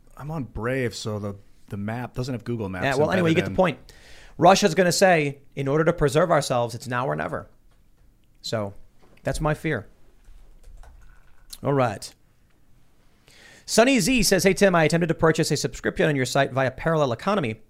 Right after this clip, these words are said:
Speaker 2: Would not let me. Kept timing out on the final step. Tried Firefox, Chrome, and Edge. Stripe worked fine." Sorry to hear it. We'll, we'll, we'll, we're, we're always taking a look at it.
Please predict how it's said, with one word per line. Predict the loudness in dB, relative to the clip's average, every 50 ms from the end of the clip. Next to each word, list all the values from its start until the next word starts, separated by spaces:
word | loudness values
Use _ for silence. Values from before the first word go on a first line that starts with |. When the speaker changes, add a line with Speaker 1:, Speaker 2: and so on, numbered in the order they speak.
| _ -6
Speaker 2:
Would | -6 -4
not | -2 -4 -4 -2 -2
let | -2 -2 -2
me. | -4 -6 -6 -8 -10 -14 _ _ _ _ _ _ _ -2
Kept | -2 -2 -2 -4 -8
timing | -6 -2 0 0 2 2 0 0 -2 0
out | 0 0 0 0 -2
on | -4
the | -6
final | -2 0 0 0 0 -2
step. | -4 -2 -2 -2 -2 -2
Tried | -2 -2 -2 -2 -2
Firefox, | 0 0 2 2 2 2 0 -2 -2 -2 -4
Chrome, | -4 -2 -2
and | 0
Edge. | 0 -2 -2 -2 -6 -10
Stripe | -10 -4 -2 0 0 0 0 -2
worked | -6 -6 -6 -6
fine." | -4 -2 0 0 -2 -2 -6 -8 -14 -20 -20 -20 -20 -20 -20 -20 -20 -20 -20 _ _ _ _ _ -20 -20 -20 -20 -20 -20 -20 -20 -20 -20 -20 -20 -20 -20 -20 -16
Sorry | -4 2 6 8 8 8
to | 8 6
hear | 6 8 8 8
it. | 8 6 4 2
We'll, | 2 4 4 6 4 2 2
we'll, | 0 -2 -2 0 0
we'll, | -2 -2 -2 -2 -6
we're, | -2 0 0 0 0
we're | 0 2 4 6
always | 6 6 6 4 2
taking | 2 0 0 2
a | 2
look | 2 2 2
at | 2 2 2
it. | 0 -2 -4